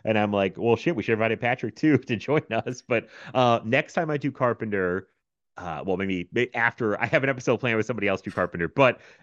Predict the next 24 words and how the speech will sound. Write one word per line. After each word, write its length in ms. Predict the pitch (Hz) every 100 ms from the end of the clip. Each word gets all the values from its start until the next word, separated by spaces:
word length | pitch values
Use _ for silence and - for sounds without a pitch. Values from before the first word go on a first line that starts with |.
| -
we 260 | 135 139 175
can 120 | 170
do 80 | 147
a 60 |
Carpenter 280 | 139 123 107
episode 220 | - 107
in 60 | 92
the 40 |
future, 480 | 98 95 - 82 80 - - 110
a 60 |
hundred 240 | 123 120 98
percent. 280 | 90 78
I 20 | 101
w-, 180 | 120
I 100 | 104
would 120 | 127 -
talk 180 | 110
about 380 | 101 92 87 85 _ _ _ _ _
many, 320 | 110 113 123 113
many 280 | 107 95
of 40 | 87
his 140 | 87
movies. 420 | 90 82 71 69
So, 280 | - 85 80